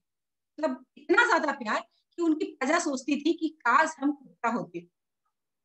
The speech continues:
इतना ज्यादा प्यार करते थे वो उससे। एक बार राजा जी को कहीं दूसरे शहर जाना था, जिसको नाव से जा-, नाव से उसको क्रॉस करना था क्योंकि बीच में नदी थी। जब वो नाव पे जाने के लिए ना-, उसमें न-,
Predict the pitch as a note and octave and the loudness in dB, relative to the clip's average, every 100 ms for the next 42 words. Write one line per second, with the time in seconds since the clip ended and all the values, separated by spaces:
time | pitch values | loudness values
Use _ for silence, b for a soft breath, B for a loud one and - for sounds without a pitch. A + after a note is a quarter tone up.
0 | - D#4 G4 F#4+ D4+ C4 B3+ G3+ - F3+ | -6 -2 4 4 4 2 0 -2 -4 -8
1 | F#3 F3 E3+ D#3+ D#3 - - _ _ b | -10 -12 -10 -10 -12 -16 -20 _ _ b
2 | b b - D#4 D#4 F4+ F4+ D4 C4+ D#4+ | b b -2 0 2 2 4 4 4 4
3 | C#4 E4 - E4 - C#4 D#4+ E4 D#4+ _ | 2 -4 -8 -14 -10 0 4 4 2 _
4 | - D4 E4+ F4+ F4+ D#4 - - B3 C4+ | -8 -4 -2 -2 -2 -4 -10 -4 -2 0
5 | B3 G#3+ A3 A#3 - - _ _ _ D4 | -2 -4 -4 -6 -6 -12 _ _ _ -6
6 | C#4 F#4 D4 C4 E4 F#4 F4+ C4 G#3+ G#3 | -4 2 4 4 4 2 -2 -2 -2 -4
7 | _ _ _ _ A#3 C4 D#4+ E4 F#4 E4 | _ _ _ _ 0 4 4 2 -2 -2
8 | - _ _ _ C#4 C#4 A#3 A#3 - F3 | -6 _ _ _ -6 -2 0 -2 -2 -4
9 | F3 F3 A#3 B3+ B3 B3+ B3+ C#4 F4 - | -4 -6 -8 -10 -8 -4 -4 -2 -4 -6
10 | _ _ B3+ B3 A#3+ - E3 - _ _ | _ _ -4 -2 -2 -4 -8 -12 _ _
11 | _ - C4+ C4+ E4+ C4 C4 D4 E4 E4 | _ -4 -2 2 4 6 6 4 2 2
12 | E4 A#3+ A#3 C#4+ D4+ D#4 C#4+ A#3+ A#3+ - | 0 2 2 2 2 2 4 2 0 -8
13 | _ B3 - B3+ A#3 D#3+ | _ -14 -4 -2 0 -2